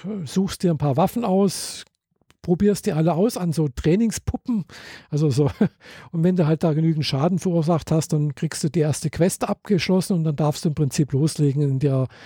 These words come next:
und die, die, die Inseln, wo man halt, werden halt immer schwieriger. <clears throat> Da gibt's so Insel-Events und man kommt, bekommt halt irgendwelche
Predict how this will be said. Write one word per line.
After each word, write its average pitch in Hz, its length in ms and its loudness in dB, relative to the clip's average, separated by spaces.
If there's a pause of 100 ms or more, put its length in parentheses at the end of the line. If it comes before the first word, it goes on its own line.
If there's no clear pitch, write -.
(480)
und 156 360 -2
die, 143 200 2
die, 190 280 -4
die 202 180 0
Inseln, 185 480 2
wo 175 80 0
man 139 280 0
halt, 151 220 -2 (260)
werden 175 220 2
halt 165 120 4
immer 151 180 -2
schwieriger. 202 580 2 (320)
<clears throat> - 0 -
Da 165 280 2
gibt's - 240 -6
so 160 60 0
Insel-Events 170 760 2
und 156 60 -2
man 147 120 0
kommt, 147 220 -4 (120)
bekommt 156 380 -2
halt 143 140 -2
irgendwelche 135 540 -2